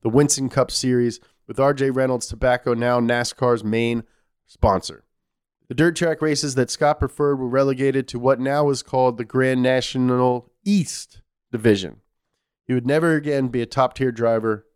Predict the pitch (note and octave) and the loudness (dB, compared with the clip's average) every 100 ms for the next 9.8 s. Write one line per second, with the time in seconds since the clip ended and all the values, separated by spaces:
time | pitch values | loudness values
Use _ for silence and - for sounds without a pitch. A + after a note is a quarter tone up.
0 | _ B2+ G#2+ G2 G#2+ F#2 F2 F2 C#2 _ | _ 0 0 0 0 0 -2 -16 -20 _
1 | _ _ _ _ _ _ _ _ A#2+ A#2 | _ _ _ _ _ _ _ _ -2 0
2 | B2+ C#3 C3+ C3+ - B2+ - B2+ B2+ A#2+ | 2 2 2 0 -4 -6 -2 -2 -2 -2
3 | C3+ C3 - C3+ C3 B2 A#2 B2 - B2+ | 0 0 -2 -2 -2 0 -2 -4 -2 0
4 | B2 B2 A#2+ A2 G#2+ C3+ - A#2+ A#2+ A#2+ | 0 -2 -4 -4 0 0 -2 -2 -2 -2
5 | A2+ A2+ A2+ - A2 - _ _ - A2 | -2 -2 -2 -4 -10 -10 _ _ -4 0
6 | G#2+ G#2 G2+ F#2+ F#2+ - C#3+ D#3 D3 C3+ | 2 2 0 0 0 -2 -2 0 0 -2
7 | - _ _ C3 D3+ C3 C3 C#3 D3 C#3 | -6 _ _ 0 0 0 -2 0 0 -2
8 | C#3 - C#3 C3+ A#2 G#2+ - C#3+ B2+ B2+ | -4 -2 0 0 -2 -4 0 0 2 0
9 | B2 A2+ - C#3 C3 B2 A2 A#2 | 0 -2 -2 0 2 2 0 -4